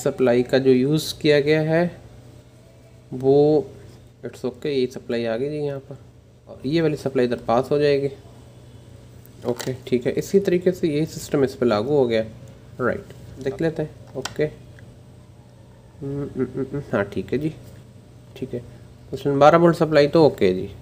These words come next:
but वो हमको देखना है, इसके अलावा दो तीन सप्लाइयाँ कुछ और भी हैं, जैसे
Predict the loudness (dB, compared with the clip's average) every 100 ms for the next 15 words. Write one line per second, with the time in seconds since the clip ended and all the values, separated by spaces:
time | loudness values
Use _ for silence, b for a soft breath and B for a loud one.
0 | -20 -20 -20 -20 -8 -2 6 6 6 0
1 | 0 2 2 2 0 -2 -2 -2 -4 -2
2 | 0 2 0 0 -2 -4 -8 -8 -2 0
3 | 0 0 0 0 0 0 0 0 -2 -6